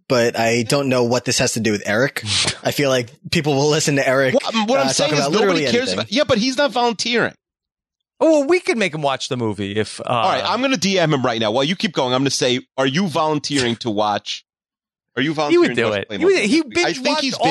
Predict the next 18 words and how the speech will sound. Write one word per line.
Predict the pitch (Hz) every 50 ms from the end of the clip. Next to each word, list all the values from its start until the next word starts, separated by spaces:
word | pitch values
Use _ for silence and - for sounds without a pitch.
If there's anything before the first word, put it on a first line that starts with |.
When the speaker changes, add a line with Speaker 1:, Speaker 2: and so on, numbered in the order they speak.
| 302 294
Speaker 2:
of | 294
Speaker 3:
busy. | - - -
Speaker 2:
Fuller | 302 294 285 262
House | 220 202 240 247 247 226 151 - -
one | 160 170 165 151
day. | 139 135 120 110 104
Speaker 3:
I | 160 180
know. | 208 226 214 160 170
He, | 143 190 196
listen, | 208 214 - - 123 117
he | 135 180 226 262
is | 233 143
definitely | 120 175 180 - 190 185 180
married | 170 151 143 139 139 -
to | - 139
the | 127
podcasting | - 123 120 110 104 - 117 101 - - 107 95
game, | - 98 90 85 85 85 85 -